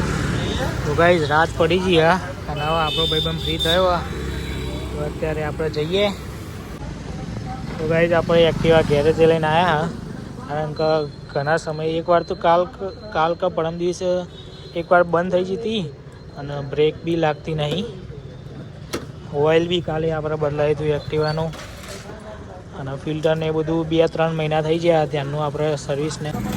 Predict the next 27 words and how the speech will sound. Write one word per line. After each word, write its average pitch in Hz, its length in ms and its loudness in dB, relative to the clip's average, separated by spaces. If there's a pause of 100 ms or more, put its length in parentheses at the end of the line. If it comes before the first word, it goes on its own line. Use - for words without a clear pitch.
(720)
સર્વિસને 160 460 0
એવું 160 140 2
બે 160 180 4
ત્રણ 165 220 0
મહિનાથી 156 420 -2
આપણે 151 360 0
Activa-ને 151 420 -4
કરાવ્યું 151 380 0
નહોતું. 151 380 -4 (480)
તો 143 60 -6
મને 143 320 -4
એવું 147 160 0
લાગ્યું 147 360 -2
કે 156 60 -2 (520)
આજે 135 160 -4
સર્વિસને 143 480 -6
એવું 139 200 -8
કરાવી 139 220 -4
દઈએ, 147 240 -2
કારણ 131 420 -12
કે 139 180 -8 (640)
બહુ 147 320 -2 (380)
થોડી 151 340 -6 (500)
ખરાબ 156 280 -6
થઈ 151 120 -2
ગઈ 143 260 -2
Activa. 165 440 -4